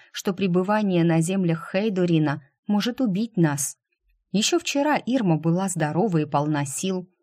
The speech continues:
а сегодня она не может подняться с постели. Проклятие Хейдорина иссушило её за несколько часов. А что будет дальше?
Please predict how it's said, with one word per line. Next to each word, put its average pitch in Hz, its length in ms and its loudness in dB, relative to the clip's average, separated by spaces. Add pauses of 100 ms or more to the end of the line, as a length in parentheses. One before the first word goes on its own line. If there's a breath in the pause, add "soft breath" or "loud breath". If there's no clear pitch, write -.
(140)
а 233 100 0
сегодня 160 760 0 (300 loud breath)
она 285 220 6
не 359 140 6
может 302 420 4
подняться 190 600 0
с - 80 -8
постели. 156 760 -2 (300)
Проклятие 175 600 2
Хейдорина 160 680 2
иссушило 180 800 -2
её 156 560 0 (220 loud breath)
за 214 180 -2
несколько 233 520 -4
часов. 233 680 -4 (320 soft breath)
А 147 100 -6
что 214 200 -6
будет 156 360 -2
дальше? 165 600 -2